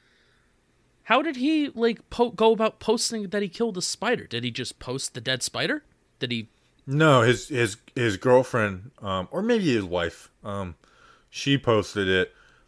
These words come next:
Speaker 2: um, and then he posted it in his story. But they, it was on the roof, and they literally took a can and, like, put the can on the roof or
Speaker 1: A
Speaker 2: whatever,
Speaker 1: roof or ceiling?
Speaker 2: and, like, s-, ceiling. So I,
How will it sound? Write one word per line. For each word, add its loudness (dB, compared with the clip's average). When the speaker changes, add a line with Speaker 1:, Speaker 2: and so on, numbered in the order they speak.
Speaker 2:
um, -4
and -8
then -4
he -6
posted -8
it -8
in -6
his -6
story. 0
But 0
they, 6
it 4
was 6
on 6
the 6
roof, 4
and -4
they 6
literally 6
took -4
a -6
can -4
and, 0
like, 4
put 2
the 6
can 6
on 4
the 6
roof 4
or -2
Speaker 1:
A 6
Speaker 2:
whatever, 8
Speaker 1:
roof 6
or 4
ceiling? 0
Speaker 2:
and, 2
like, 2
s-, -4
ceiling. -10
So -10
I, -8